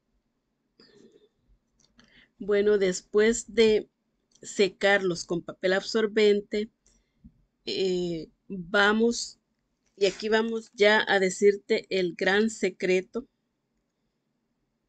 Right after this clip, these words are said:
Es sencillo, es lo más sencillo, ni te imaginas quizás, es bañarlos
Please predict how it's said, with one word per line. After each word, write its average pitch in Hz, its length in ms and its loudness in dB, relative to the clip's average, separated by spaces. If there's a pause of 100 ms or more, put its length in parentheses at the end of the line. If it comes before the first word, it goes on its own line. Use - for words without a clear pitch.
(1120)
Es 254 180 2
sencillo, 233 1080 -2 (600)
es 220 100 0
lo 220 120 2
más 233 200 2
sencillo, 220 840 0 (100)
ni 208 240 -2
te 208 160 -4
imaginas 202 880 -2
quizás, 202 640 -8 (840)
es 240 500 2 (680)
bañarlos 196 1200 2